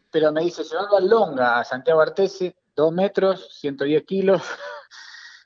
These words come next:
Eh, y el Longa me dijo que sí, obvio, me dijo, y vi-, fui con el Longa, eh, lo miraban,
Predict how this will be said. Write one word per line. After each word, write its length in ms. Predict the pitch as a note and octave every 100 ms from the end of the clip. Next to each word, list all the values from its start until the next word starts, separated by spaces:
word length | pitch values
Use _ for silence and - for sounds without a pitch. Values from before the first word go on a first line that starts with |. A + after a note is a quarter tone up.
| -
Eh, 360 | C#3 B2+ B2 A#2+
y 100 | B2+
el 100 | C3
Longa 260 | D#3+ F#3
me 100 | C3
dijo 180 | C#3 C#3
que 120 | B2
sí, 200 | A#2 F#3
obvio, 460 | C#3+ F3 D3 A#2+ A2+
me 140 | A2
dijo, 320 | A2 C#3 - C#3+
y 80 |
vi-, 260 | A#2 A#2+ A2+
fui 160 | - C3
con 140 | B2
el 80 | B2
Longa, 520 | C3 D3+ D#3+ D#3+ C#3 - _ - - - _ _
eh, 300 | A2 A2+ A2
lo 100 | A2+
miraban, 680 | A2+ A#2 C3+ C#3+ C#3 B2 G#2+